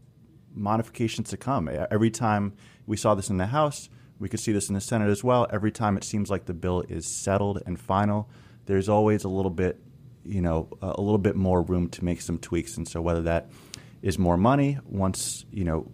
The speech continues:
once Republicans see how much room they have left from the C B O score, um, whether it is another tweak,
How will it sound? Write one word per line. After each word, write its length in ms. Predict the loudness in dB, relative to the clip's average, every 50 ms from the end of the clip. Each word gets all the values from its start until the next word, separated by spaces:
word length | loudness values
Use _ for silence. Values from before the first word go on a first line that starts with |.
| -16 -8
once 400 | -6 -4 -4 -4 -6 -8 -12 -12 -14
Republicans 500 | -16 -6 -4 -2 -2 0 -2 -2 -2 -2
see 180 | -2 -2 -2 0
how 180 | 0 0 0
much 380 | 0 0 -2 -4 -6 -10 -14 -12 -6
room 220 | -2 0 2 2
they 120 | 2 0 0
have 300 | 0 0 0 2 2 2
left 220 | 0 0 -2 -6 -14 -10
from 140 | -6 -4 -2
the 60 | -2
C 140 | -4 -4 -4
B 140 | -2 0 2
O 100 | 2 0
score, 400 | -2 -2 -2 0 0 2 0 -2 -6 -14 -20 -20 -20 -20 -16 -6
um, 320 | -2 2 2 4 4 4 4
whether 240 | 4 6 6 6 6
it 80 | 6
is 160 | 4 2 2
another 360 | -2 -2 0 2 4 4 4 2
tweak, 520 | 0 -2 -2 -2 -2 -2 -6 -10 -18